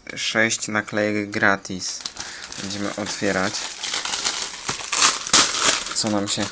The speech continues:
trafi w tej nowej kolekcji. Otwieramy, tu jest ksio-, nie, nie, taka okładka pokazująca, jak wyglądają te saszetki,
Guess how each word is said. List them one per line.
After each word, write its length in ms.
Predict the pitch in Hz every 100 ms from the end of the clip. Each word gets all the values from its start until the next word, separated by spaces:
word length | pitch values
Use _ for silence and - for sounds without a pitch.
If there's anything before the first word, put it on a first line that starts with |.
| - 101 - -
trafi 480 | 104 101 95 - 110 - - - - - -
w 160 | - -
tej 160 | 101 98
nowej 320 | 104 101 101
kolekcji. 680 | - 104 95 - - 113 120 - - - - - - - - - - - - - -
Otwieramy, 640 | - 95 - 101 101 98 95
tu 120 | 95
jest 340 | 90 87 - -
ksio-, 380 | - 101 101 - - - - - -
nie, 160 | - - - - - - -
nie, 180 | 82
taka 300 | - - -
okładka 760 | - 95 - 101 95 - 101 104 107
pokazująca, 600 | - - 92 95 95 -
jak 120 | 98 92
wyglądają 500 | 95 95 95 92 90
te 100 | 87
saszetki, 800 | - - 98 92 - - 87